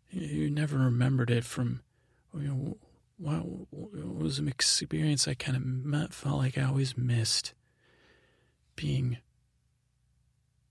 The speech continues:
put together so nicely,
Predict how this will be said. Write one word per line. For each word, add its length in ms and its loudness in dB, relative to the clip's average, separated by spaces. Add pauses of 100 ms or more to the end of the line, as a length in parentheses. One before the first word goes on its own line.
(600)
put 180 -8
together 500 2
so 240 2
nicely, 960 2